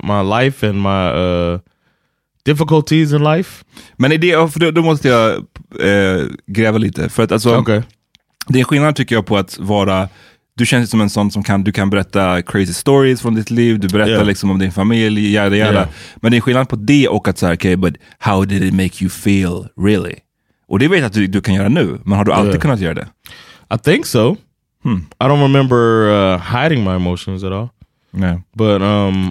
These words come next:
Speaker 1: I wanna say yeah, and I'm not trying to be different or cool or whatever, but I do think that I've always, I mean, maybe there's stuff I didn't understand, that some feelings I might have had, then I cou-, obviously couldn't share 'em, but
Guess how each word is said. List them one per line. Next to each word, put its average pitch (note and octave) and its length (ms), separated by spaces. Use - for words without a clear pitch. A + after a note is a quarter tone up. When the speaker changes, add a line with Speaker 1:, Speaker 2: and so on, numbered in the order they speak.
Speaker 1:
I G#2+ 60
wanna E4 180
say G#2 260
yeah, G#2+ 360
and A#2+ 180
I'm E3+ 160
not D#3 100
trying C#3+ 220
to B2+ 60
be A#2 120
different C3 500
or E2+ 220
cool B2 340
or F#2+ 80
whatever, E2 420
but G#2+ 120
I G#2 100
do C#3+ 140
think A2 300
that G#2 160
I've F#2 240
always, F2+ 640
I A2+ 40
mean, G2+ 300
maybe C3 340
there's A#2 160
stuff A2+ 200
I G2+ 100
didn't G#2+ 260
understand, G#2+ 680
that E2+ 400
some G2 200
feelings F#2 320
I F#2+ 40
might F2 200
have E2+ 220
had, E2 140
then A2 140
I G2 100
cou-, - 220
obviously F#2 400
couldn't F2+ 240
share F#2 220
'em, F2+ 140
but F2+ 220